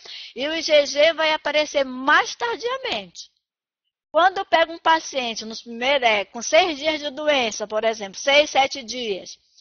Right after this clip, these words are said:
oito, no oitavo dia eu peço uma sorologia, vem I G G e I G M positivo, então isso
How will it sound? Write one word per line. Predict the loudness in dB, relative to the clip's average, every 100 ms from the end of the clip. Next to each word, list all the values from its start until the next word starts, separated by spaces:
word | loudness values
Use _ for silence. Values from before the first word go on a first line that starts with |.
| _ _ _ -2
oito, | 0 0 -2
no | -2
oitavo | 2 6 4 4
dia | -4 -4
eu | -2
peço | 2 2 2
uma | -6
sorologia, | -4 -2 -2 -4 -6 -4 -6
vem | -6 -8 -8
I |
G | -2 -2
G | 0 2
e | 2 2
I |
G | -4 -4
M | -4 -6
positivo, | 0 2 2 -2 -10 -8 -4 -4 -6 -14 -20 -16
então | -10 -6 -4
isso | -4 -4 -4 -6 -8